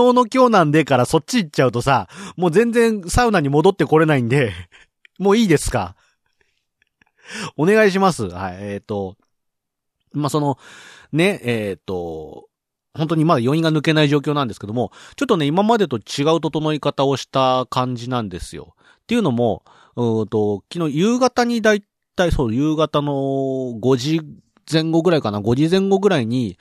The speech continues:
テルマー湯行ってきて、だからそれまでの間、お昼から夕方までの間はずっとクイズやってたんですよ。で、こう、ジェイキューエスのね、えー、今回は第二戦ですか、第二戦がこう満を持してリアル開催ということで、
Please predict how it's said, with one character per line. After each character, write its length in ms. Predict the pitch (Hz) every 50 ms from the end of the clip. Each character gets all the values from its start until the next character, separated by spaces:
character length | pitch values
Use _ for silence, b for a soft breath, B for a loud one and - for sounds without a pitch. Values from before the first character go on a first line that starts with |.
| b b _
テ 100 | - 127
ル 80 | 123 127
マ 160 | 131 127 120
ー 80 | 110 104
湯 220 | 98 92 90 85
行 100 | 82 -
っ 20 |
て 180 | _ _ 113 107
き 100 | - -
て、 240 | - 107 98 92 76
だ 40 | -
か 100 | B B B B -
ら 60 | 147
そ 140 | - 170 180
れ 80 | 196
ま 140 | 208 226 233
で 80 | 208 170
の 80 | 120 101
間、 160 | 95 92 95
お 80 | 107 117
昼 240 | - - 226 214
か 140 | 175 - 120
ら 60 | 107
夕 180 | 101 110 123 127
方 200 | 127 139 - 139
ま 120 | 135 139
で 80 | 127 117
の 100 | 98 95
間 180 | 90 87 90 87
は 160 | 92 95 92
ず 120 | 90 127
っ 40 | 165
と 120 | - 190
ク 160 | - - 196 196
イ 40 |
ズ 100 | 139 113
や 80 | 107 87
っ 20 |
て 80 | - -
た 100 | - 85
ん 60 | 82
で 60 | 80
す 80 | - -
よ。 140 | - - _ B B B B B B B B B
で、 140 | 175 185 151
こ 400 | - 135 123 123 120 120 117 117
う、 100 | 113 104
ジ 120 | 107 120
ェ 0 | 113
イ 20 |
キ 120 | - 117
ュ 40 | 113
ー 100 | 107 107 107
エ 20 |
ス 240 | - - - 104 95
の 160 | 95 101 101
ね、 260 | 113 143 180 196 175 -
え 260 | 104 104 104 101 95
ー、 20 | -
今 240 | - 117 113 104
回 420 | 90 - 101 95 92 92 90 90 87
は 300 | 87 85 80 78 76 78
第 280 | - 113 123 123 107 95
二 160 | 95 95 98
戦 260 | - - 135 127 127
で 80 | 127 135
す 100 | - -
か、 140 | - 85 80
第 240 | 82 113 123 117
二 140 | 98 95 92
戦 240 | - 113 110 107 107
が 100 | 110 104
こ 160 | - - 110
う 40 | 104
満 180 | 104 120 123 107
を 80 | 92 98
持 80 | 123
し 60 | -
て 80 | - 98
リ 120 | 92 104
ア 60 | 120 135
ル 80 | 147
開 220 | 131 - 156 156 135
催 180 | - 107 90
と 80 | 87 87
い 60 | 82
う 20 |
こ 80 | 82 90
と 80 | 85 -
で、 180 | - - -